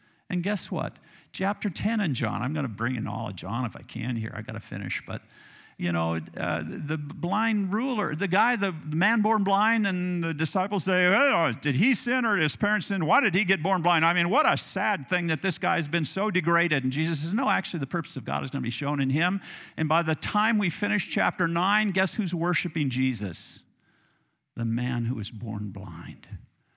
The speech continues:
And as for the religious leaders around him who said, "You cannot come into the synagogue because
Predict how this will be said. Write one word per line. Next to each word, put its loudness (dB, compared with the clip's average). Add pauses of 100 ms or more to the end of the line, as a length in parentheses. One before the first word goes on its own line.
(560)
And 2
as 2
for -4
the 0
religious 0
leaders 0
around 2
him 0
who 2
said, 0
"You 4
cannot 4
come 6
into 2
the 4
synagogue 2
because 2